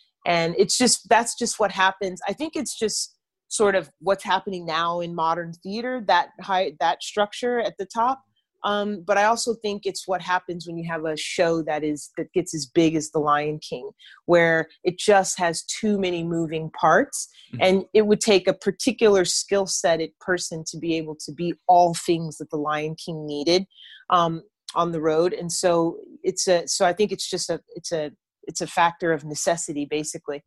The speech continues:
Speaker 2: So with you being with the tour, are you watching that performance every night, or are you watching it? How does that work?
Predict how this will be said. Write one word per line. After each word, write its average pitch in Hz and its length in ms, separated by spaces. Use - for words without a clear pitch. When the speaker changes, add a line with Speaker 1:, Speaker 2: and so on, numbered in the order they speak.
Speaker 2:
So 147 280
with 151 340
you 170 100
being 143 340
with 143 240
the 135 100
tour, 120 600
are 131 140
you 147 260
watching 131 520
that - 180
performance 123 460
every 120 260
night, 120 580
or 131 200
are 123 60
you 127 240
watching 120 420
it? - 120
How 135 160
does 127 160
that 113 180
work? - 400